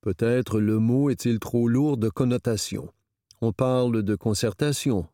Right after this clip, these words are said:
de rencontres, et cetera. On pourrait presque voir la vie en rose. Sauf que, en deux mille vingt-trois,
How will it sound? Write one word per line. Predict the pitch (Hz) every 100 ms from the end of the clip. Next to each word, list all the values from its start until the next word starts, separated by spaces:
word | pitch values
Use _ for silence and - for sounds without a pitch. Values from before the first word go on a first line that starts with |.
| _ 92
de |
rencontres, | 85 120 131 117 87 107 - _ 117
et |
cetera. | - 117 113 95 71 - _ _ _ _ - - -
On | 143
pourrait | - 156 165
presque | 143 160 185 - 135
voir | 117 131 139
la | 135 113
vie | 101 117 143
en | 123 113
rose. | 90 - - - - - _ _ _ _ _ _ _
Sauf | - - 98 110 113 - -
que, | 101 135 - _ _ _ _ _ _ _ _ _ _ _ _ _ _ _ _ _ _ -
en | 117 123
deux | 170
mille | 190 180 135
vingt-trois, | 123 113 - 104 147